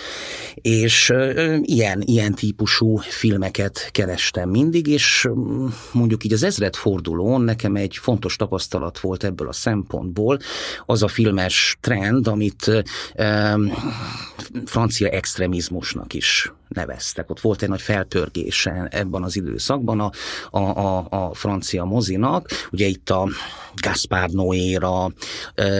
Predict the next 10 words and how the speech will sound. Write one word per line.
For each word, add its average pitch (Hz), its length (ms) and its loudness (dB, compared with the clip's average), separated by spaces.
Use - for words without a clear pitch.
kell 95 240 0
például 92 600 0
gondolni, 95 1040 0
vagy 82 280 -2
a 80 320 -2
Claire 95 320 0
Denis-nek 98 520 0
a 98 120 0
bizonyos 95 480 -2
filmjeire, 92 920 0